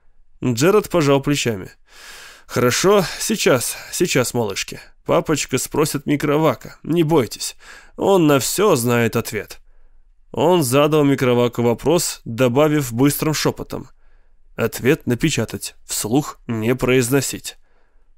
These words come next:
«Ну, что я вам говорил? Микровак отвечает, что когда настанет время,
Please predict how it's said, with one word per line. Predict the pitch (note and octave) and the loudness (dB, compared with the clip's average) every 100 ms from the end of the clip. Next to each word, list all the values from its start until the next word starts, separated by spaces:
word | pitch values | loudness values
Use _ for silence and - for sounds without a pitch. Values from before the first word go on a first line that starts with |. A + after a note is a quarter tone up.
| _ _ - | _ _ -12
«Ну, | A2+ C#3+ C4+ B3+ | 2 6 6 4
что | - - C#4+ | -2 0 4
я | A#3+ | 6
вам | C#3+ C#3 | 6 4
говорил? | B2+ B2+ A#2+ G#2+ - - | 4 2 0 -4 -8 2
Микровак | D3+ E3 D3+ D3+ A3+ D#3+ | 4 4 4 4 4 2
отвечает, | C#3 C3 - F#3 F#3 | 0 0 2 2 2
что | - C3 | 0 -2
когда | A#2+ D3 E3+ | 0 2 2
настанет | D#3+ D3 D#3+ D3+ C#3+ | 2 2 2 2 0
время, | - G3+ C#3+ | 2 2 2